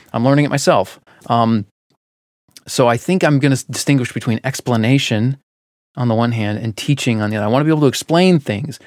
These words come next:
but the level of detail that I have to go into to try and really, like, make sure that almost no one is gonna, is gonna struggle with this. It's taking too long. I'm not, I'm gonna spend a lot of time formatting and not a lot of time learning A I.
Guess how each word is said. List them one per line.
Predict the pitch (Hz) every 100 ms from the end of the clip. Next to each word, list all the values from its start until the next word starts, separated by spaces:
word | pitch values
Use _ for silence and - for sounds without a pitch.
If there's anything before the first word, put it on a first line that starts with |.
| - - _
but | 113 113 -
the | 127 113
level | 110 135 165 170
of | 143
detail | 139 139 139 120
that | 113
I | 107
have | 113
to | 110
go | 110
into | 117 120 110 101 101 _ _ _ -
to | -
try | 139 127
and | 113 101 101 110
really, | 139 180 160 131 113 -
like, | 113 - _ _
make | 127 127
sure | - 131
that | 113
almost | 123 151 127
no | 117 120
one | 139 117 104
is | 101
gonna, | 117 107 104 - _ _ _ _
is | -
gonna | - 110
struggle | - - 127 117
with | 104 -
this. | - -
It's | - -
taking | 165 170 151 127 -
too | -
long. | 120 107 -
I'm | -
not, | 127
I'm | 120
gonna | 135 120
spend | 135 117
a |
lot | 120 151
of |
time | - 143
formatting | 123 147 151 110 101 107
and | 107
not | 123 120
a |
lot | 120
of | 107
time | 131 104
learning | 120 113
A | 107 113
I. | 110